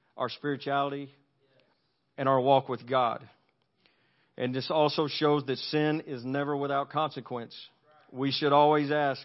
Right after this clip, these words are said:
before we do anything, no matter what it is,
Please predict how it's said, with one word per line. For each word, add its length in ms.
before 320
we 180
do 280
anything, 640
no 160
matter 260
what 220
it 100
is, 160